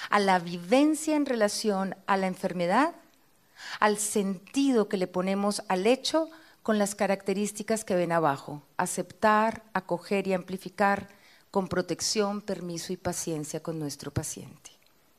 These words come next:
La siguiente. En diferentes profundidades de la terapia, de acuerdo a unos ejercicios que llamamos protocolo, la siguiente. Y utilizamos herramientas terapéuticas como las que ven en la gráfica,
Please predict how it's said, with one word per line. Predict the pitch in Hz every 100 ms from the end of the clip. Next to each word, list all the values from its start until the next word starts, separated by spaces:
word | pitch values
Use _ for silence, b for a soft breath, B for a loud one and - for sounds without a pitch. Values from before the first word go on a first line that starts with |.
| _ _ -
La | 220
siguiente. | 180 143 - - - _ _ _ _ _ _ _ _ b b b b b b b -
En | 190
diferentes | 180 185 180 202 208 220
profundidades | - 214 214 190 185 180 190
de | 202
la | 190
terapia, | 196 220 269 269 302
de | 254
acuerdo | 208 190 185 196
a |
unos | 196 190
ejercicios | 196 185 165 - 226 208 - 208
que | - 196
llamamos | 180 165 175 -
protocolo, | - 190 190 - 247 277 320 330
la | 196
siguiente. | 185 202 190 226 254 311 330 - _ _ _ _ _ _ _ _ _ _ _ _ _ _ _ _ _ _ _ _ _ _ _ _ _ _ _ _ _ _ B B B
Y | 277
utilizamos | 285 277 269 269 247 247 -
herramientas | 208 - 180 202 240 226 202 202
terapéuticas | 220 220 226 254 247 - 254
como | - 202
las | 170 170
que | -
ven | 170 175
en | 190 220
la |
gráfica, | 240 262 247 214 -